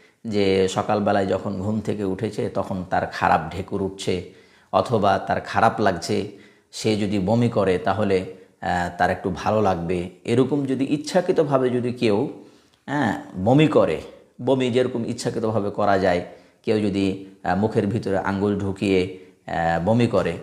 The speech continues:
তাহলে এভাবে বমি করা যায়। তো এভাবে যদি কেউ যদি ইচ্ছাকৃতভাবে যদি বমি করে, তাহলে তার সিয়াম ভেঙে যাবে। সেই ক্ষেত্রে আর একটা বিষয় জেনে থাক-, আহ, জেনে রাখা দরকার, সেটা হচ্ছে অনিচ্ছাকৃতভাবে যদি কেউ, আহ,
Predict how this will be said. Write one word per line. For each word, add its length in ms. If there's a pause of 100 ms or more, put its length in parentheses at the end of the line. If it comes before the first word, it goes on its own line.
তাহলে 140
এভাবে 280
বমি 240
করা 260
যায়। 180 (680)
তো 60
এভাবে 360
যদি 200
কেউ 200
যদি 200
ইচ্ছাকৃতভাবে 880
যদি 200
বমি 300
করে, 340 (440)
তাহলে 280
তার 260
সিয়াম 500 (300)
ভেঙে 280
যাবে। 260 (800)
সেই 200
ক্ষেত্রে 360
আর 120
একটা 200
বিষয় 300
জেনে 200
থাক-, 520
আহ, 300
জেনে 180
রাখা 220
দরকার, 360
সেটা 260
হচ্ছে 460 (760)
অনিচ্ছাকৃতভাবে 920
যদি 220
কেউ, 440 (480)
আহ, 440